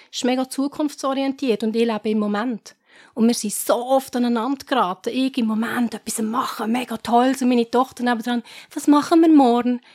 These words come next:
Und das hat mich auseinandergenommen, weil ich gefunden habe, „Du bist echt, das gibt's doch nicht, ich investiere mich hier und so.“ Und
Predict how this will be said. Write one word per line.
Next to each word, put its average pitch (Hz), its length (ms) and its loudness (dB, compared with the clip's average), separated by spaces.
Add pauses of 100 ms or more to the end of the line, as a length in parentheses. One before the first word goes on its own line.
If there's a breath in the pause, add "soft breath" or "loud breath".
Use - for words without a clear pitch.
(160 soft breath)
Und 220 240 -6
das - 180 -10
hat 208 180 -4
mich 208 200 4
auseinandergenommen, 226 840 -2
weil 202 100 -4
ich 202 80 -10
gefunden 208 280 -4
habe, 196 140 -6
„Du - 80 -20
bist - 160 -6
echt, 175 300 -16
das - 240 -16
gibt's 269 240 -8
doch 349 160 0
nicht, 302 240 4
ich 214 120 2
investiere 208 540 0
mich 302 160 4
hier 277 260 0
und 226 160 -6
so.“ 285 200 -2 (600 loud breath)
Und 247 240 -2